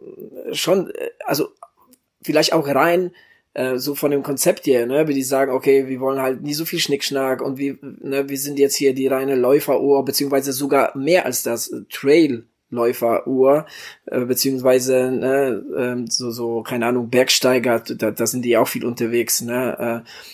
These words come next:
mit den Suntos. Also das gefällt mir, äh, gefällt mir schon und, äh, ich will ja auch nie, nie sagen, <laughs> vielleicht kehre ich irgendwann da auch wieder zurück, wenn, wenn das, äh, das ein oder andere da ein bisschen besser ist,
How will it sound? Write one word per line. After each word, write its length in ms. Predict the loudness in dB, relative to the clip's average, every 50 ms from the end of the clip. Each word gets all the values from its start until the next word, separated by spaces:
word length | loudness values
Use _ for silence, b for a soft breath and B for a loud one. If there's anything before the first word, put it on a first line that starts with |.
| B B -8
mit 120 | -6 -4
den 80 | -4 -2
Suntos. 420 | -2 -2 -2 -4 -2 -2 -2 -2
Also 160 | -2 -4 -2 0
das 200 | 2 2 2 2
gefällt 320 | 2 4 4 2 2 2
mir, 400 | 2 2 4 4 4 2 0 -2 -6 -8
äh, 160 | -10 -8 -4
gefällt 360 | -4 -4 -2 -2 -4 -4 -4
mir 140 | -4 -4 -4
schon 380 | -2 0 0 0 0 0 -2 -6
und, 420 | -8 -8 -8 -8 -8 -8 -8 -6
äh, 200 | -2 0 0 0
ich 180 | 0 -2 -4 -4
will 100 | 0 0
ja 160 | 2 2 2
auch 220 | 2 0 -2 -4
nie, 240 | -6 -6 -4 -4 -4
nie 200 | -4 -4 -4 -2
sagen, 400 | 2 4 4 6 6 4 2 0
<laughs> 0 |
vielleicht 440 | -4 -4 -2 0 0 0 0 -2 0
kehre 240 | 4 4 6 6 6
ich 200 | 4 2 2 0
irgendwann 380 | 0 0 2 0 2 0 2
da 120 | 0 2 2
auch 200 | 4 2 2 2
wieder 240 | 2 2 2 0 0
zurück, 400 | -4 -4 0 0 0 0 0 0
wenn, 240 | -4 -2 -2 -4 -6 B B B B B B B
wenn 180 | -8 -6 -4 0
das, 280 | 0 0 2 0 0 0
äh, 400 | 0 2 2 2 2 2 0 0
das 180 | -2 -2 0
ein 180 | 0 0 0 2
oder 200 | 2 2 2 2
andere 240 | 2 0 0 0 0
da 60 | -2
ein 40 | -2
bisschen 240 | -2 -2 -2 -2
besser 320 | -2 -2 0 0 2 2 2
ist, 180 | 0 0 -2